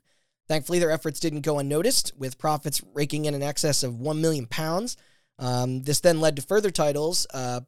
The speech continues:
Psst, Trans Am with a Z, and Cookie, after <laughs> they would upgrade, uh, to the Z X, granting them a whopping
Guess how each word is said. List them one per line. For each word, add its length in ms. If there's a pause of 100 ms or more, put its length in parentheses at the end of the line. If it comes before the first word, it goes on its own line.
(100)
Psst, 360 (520)
Trans 520
Am 420
with 140
a 60
Z, 320
and 240
Cookie, 300 (520)
after 460
<laughs> 100
they 160
would 160
upgrade, 560
uh, 300
to 120
the 120
Z 240
X, 420
granting 360
them 120
a 60
whopping 540